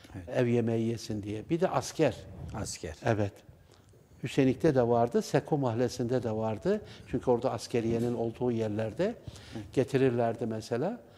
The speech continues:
Speaker 2: Asker getirirlerdi.
Speaker 1: Ha,
Speaker 2: Ha,
Speaker 1: askerler.
Speaker 2: karavana yemiş, hiç
Speaker 1: Evet.
Speaker 2: değilse ev yemeği yesin
Speaker 1: Ev
Speaker 2: diye.
Speaker 1: yemeği
Speaker 2: Evet.
Speaker 1: yesin diye. Doğru.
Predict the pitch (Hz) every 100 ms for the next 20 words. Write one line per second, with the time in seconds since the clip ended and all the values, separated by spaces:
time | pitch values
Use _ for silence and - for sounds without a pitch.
0 | - - - 113 - 156 131 113 104 107
1 | 101 101 104 - 92 - - 117 113 -
2 | 123 123 131 131 135 131 131 131 131 127
3 | 208 - - 151 120 143 143 - 185 160
4 | 151 139 123 127 127 120 123 117 101 90
5 | 82 113 110 82 92 127 127 - - -
6 | -